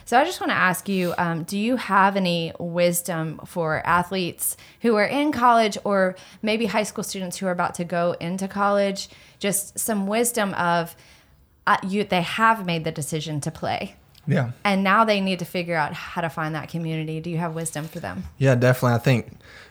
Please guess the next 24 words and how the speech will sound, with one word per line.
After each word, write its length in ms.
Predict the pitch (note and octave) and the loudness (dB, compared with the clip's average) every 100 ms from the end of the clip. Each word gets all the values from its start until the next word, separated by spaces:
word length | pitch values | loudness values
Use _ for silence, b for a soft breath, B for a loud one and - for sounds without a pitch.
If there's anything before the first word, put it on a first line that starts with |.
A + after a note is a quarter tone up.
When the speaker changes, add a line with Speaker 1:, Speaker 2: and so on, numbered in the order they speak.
| _ | _
Speaker 2:
being, 460 | C3 C#3+ C3+ B2 - - G2+ | 6 8 8 6 0 -10 0
being 300 | B2+ C3+ C3 | 6 8 6
at 180 | A#2 A2+ | 4 2
Carolina 320 | - A#2+ A#2+ | 4 4 4
for 180 | A2+ A2 | 2 -2
two 180 | - B2 | 0 2
years 280 | A#2+ A#2 A2+ | 4 4 4
now, 340 | A2 A2 A2 | 2 2 0
two 120 | - A#2+ | 0 2
and 240 | A#2 G#2+ | 2 -2
a 40 | |
couple 200 | - A#2 | -2 0
months, 480 | A2 A2+ A2 - - - | 2 2 0 0 -2 -2
I, 300 | A#2+ A#2 A#2 | 0 2 4
um, 320 | A2+ A2 A2 B B B B - | 2 0 -2 B B B B 2
that's 180 | B2+ | 6
one 100 | C#3 | 8
of 40 | B2 | 8
the 80 | A2 | 8
biggest 320 | A#2 A2+ - | 4 2 2
things 260 | A#2+ A2+ | 2 2
that, 300 | A2+ G#2+ G2 - | 2 0 -2 -2
you 120 | A#2+ | -2
know, 280 | A2+ G#2+ | 0 -2